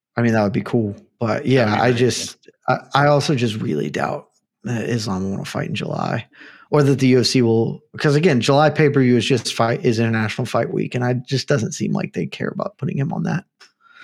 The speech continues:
Speaker 1: That's gonna be John Jones's first heavyweight title defense, is gonna be International Fight Week. John Jones versus Curtis Blades. Yeah.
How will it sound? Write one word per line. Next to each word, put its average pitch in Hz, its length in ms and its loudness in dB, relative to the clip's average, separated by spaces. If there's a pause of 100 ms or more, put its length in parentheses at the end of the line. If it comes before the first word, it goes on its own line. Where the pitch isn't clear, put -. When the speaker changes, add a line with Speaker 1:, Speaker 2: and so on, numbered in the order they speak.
(380)
Speaker 1:
That's 165 240 2
gonna 208 180 6
be 180 140 6
John 151 320 4
Jones's 143 440 4
first 135 300 2
heavyweight 120 400 2
title 113 260 0
defense, 139 460 -4
is 139 80 -8
gonna - 160 -2
be 151 100 -2
International - 460 -4
Fight - 300 -2
Week. - 260 -8 (320)
John 220 260 6
Jones 214 300 6
versus 196 340 6
Curtis 240 480 6
Blades. 233 800 4
Yeah. 277 1040 4